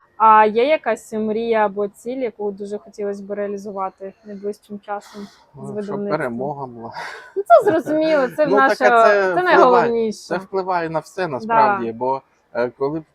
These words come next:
Speaker 2: ну, за цей весь час війни дуже багато людей, які були наші, е, гравці, да, вони поїхали в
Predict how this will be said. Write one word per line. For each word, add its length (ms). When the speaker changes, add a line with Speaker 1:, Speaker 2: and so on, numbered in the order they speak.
Speaker 2:
ну, 440
за 140
цей 300
весь 220
час 340
війни 320
дуже 260
багато 400
людей, 300
які 280
були 460
наші, 380
е, 1040
гравці, 800
да, 300
вони 220
поїхали 520
в 120